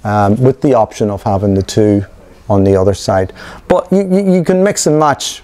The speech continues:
batteries on that. I mean, you could have two small ones on a Lambretta, uh, you can have one large one on a Lambretta,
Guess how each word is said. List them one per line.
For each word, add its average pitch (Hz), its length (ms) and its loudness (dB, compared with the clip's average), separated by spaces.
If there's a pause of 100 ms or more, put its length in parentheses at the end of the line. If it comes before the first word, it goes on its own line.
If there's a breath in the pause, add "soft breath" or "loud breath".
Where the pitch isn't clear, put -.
batteries 117 400 0
on 113 140 0
that. 127 240 0 (340 soft breath)
I 113 40 -2
mean, 117 100 2
you 117 80 2
could 127 80 2
have 123 160 0
two 139 140 -2
small 139 360 0
ones 131 280 0
on 127 100 2
a 117 60 2
Lambretta, 120 600 2 (520 loud breath)
uh, 110 40 2
you 107 80 2
can 123 100 2
have 120 100 0
one 120 240 2
large 135 320 2
one 135 180 0
on 127 100 0
a 123 40 2
Lambretta, 127 560 2